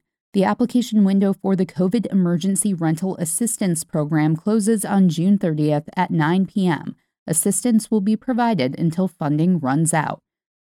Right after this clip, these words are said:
During the pandemic, Michigan received roughly one point one billion dollars in federal dollars to prevent evictions.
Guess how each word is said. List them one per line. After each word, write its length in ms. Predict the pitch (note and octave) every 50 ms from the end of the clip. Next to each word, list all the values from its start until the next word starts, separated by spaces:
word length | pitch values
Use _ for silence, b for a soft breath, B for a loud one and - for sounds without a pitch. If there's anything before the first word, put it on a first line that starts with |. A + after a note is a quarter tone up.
| _ _
During 260 | A3+ A#3+ C4 C4+ C#4
the 80 | C#4 -
pandemic, 680 | - A3+ A3 G#3+ G3+ F3 D#3 D#3 D#3+ D#3+ D#3+ - -
Michigan 480 | - F#3 F3+ F3 - - A3+ A#3+ A#3+ A#3
received 520 | A#3+ B3 - - - D3+ D3 D3+ D3+ - -
roughly 440 | F3+ F#3 F#3 F3+ - A3 A3 G#3+ G3
one 340 | F3 D3 D#3 F3 F#3+ G#3 G3+
point 300 | - - G#3 G3+ - -
one 260 | D3+ D#3 E3 E3 D#3
billion 400 | D3 D#3+ F3 G#3 G#3+ A3 G#3+ G3+
dollars 460 | G3 F#3+ G3 F#3+ C#3+ - - C3+ -
in 120 | F3+ D#3+ D3+
federal 440 | - F#3+ G3+ G3+ G#3+ G#3+ G#3+ G#3
dollars 500 | F#3 E3+ - D3 D3 D3 D3+ D3 D3 -
to 120 | - - D#3+
prevent 480 | - - E3+ D#3+ F3 F3 F3 F3 - -
evictions. 840 | - E3+ C#3+ - E3 E3 - - - G3 D#3 D3+ - - - - -